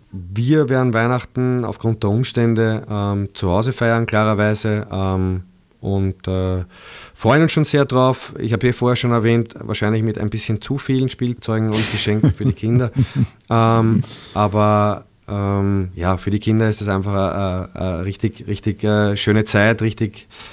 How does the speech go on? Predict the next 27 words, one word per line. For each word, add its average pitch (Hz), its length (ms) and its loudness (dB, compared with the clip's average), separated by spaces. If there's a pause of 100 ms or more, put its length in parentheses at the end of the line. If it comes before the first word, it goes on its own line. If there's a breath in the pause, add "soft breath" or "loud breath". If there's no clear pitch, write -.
(120)
richtig, 107 480 -2
ähm, 104 720 2 (720)
geile 104 240 4
Zeit, 110 320 2
äh, 113 340 -4
die 110 140 -4
sie, 104 240 2
die 107 140 -6
sie 104 180 0
sicher 107 260 -4
für 104 140 -2
immer 107 180 4
abspeichern 98 560 0
werden. 104 280 2 (380 loud breath)
Und 104 220 -2
die 104 100 0
wollen 101 160 2
wir 107 60 4
natürlich 101 380 0
für 95 80 -4
die 95 80 -2
Kinder 101 260 -2
so 98 140 -8
schön 95 200 -2
wie 95 60 0
möglich 92 260 0
gestalten. 92 440 -10